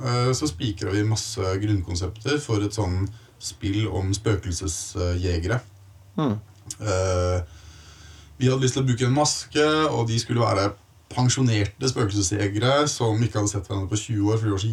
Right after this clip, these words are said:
Speaker 1: jævlig sur på hverandre i nitten nittiseks etter at en av dem døde og noen sånne greier. Så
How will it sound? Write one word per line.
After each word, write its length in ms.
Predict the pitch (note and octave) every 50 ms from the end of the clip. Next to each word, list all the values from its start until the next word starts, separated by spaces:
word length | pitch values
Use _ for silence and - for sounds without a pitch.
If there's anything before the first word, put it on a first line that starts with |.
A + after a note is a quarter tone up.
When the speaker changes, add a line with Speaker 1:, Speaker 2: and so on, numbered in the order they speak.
| G#2+ G#2+
Speaker 1:
jævlig 400 | A#2 A2 G2+ F2 D#2+ D#2+ F#2 F#2+
sur 220 | - - G2+ F#2 E2+
på 140 | - F#2 F#2
hverandre 260 | F2+ F2+ F2+ F2+ G2
i 40 | G2
nitten 220 | G2+ F#2 - G2+ F2+
nittiseks 640 | E2+ G#2 G2+ - - - - - - - - - G2+
etter 160 | G#2 - G#2
at 120 | G2 - G#2+
en 140 | F#2 F2+ F2 F2+
av 60 | F2+
dem 100 | F#2+ F#2
døde 520 | G2 G2 F2+ F2 E2+ E2 D#2+ E2 E2+ E2+ E2+ E2+ E2+
og 140 | E2+ E2+ E2+
noen 80 | E2
sånne 160 | D#2+ F2 F2 E2+
greier. 220 | D#2+ D#2 - E2
Så 220 | E2+ - G#2+ G#2